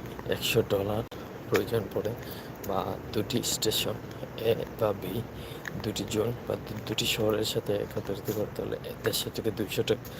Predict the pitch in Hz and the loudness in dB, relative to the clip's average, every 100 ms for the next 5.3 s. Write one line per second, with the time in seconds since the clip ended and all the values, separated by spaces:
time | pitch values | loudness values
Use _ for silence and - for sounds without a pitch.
0 | - - - - 104 101 - - 104 107 | -10 -10 -4 0 0 -2 -2 0 2 0
1 | - 107 107 - - - 95 104 - - | 0 -2 0 0 0 0 0 -2 -4 -4
2 | 120 - - - - - - - - 104 | -4 -6 -10 -12 -12 -12 -12 -12 -2 4
3 | 104 104 101 107 107 101 95 135 - - | 4 4 0 2 2 2 2 0 -2 -10
4 | - - - - - - - - - 135 | -10 -12 -12 -10 -10 -12 -12 -12 0 4
5 | 123 117 117 | 6 4 2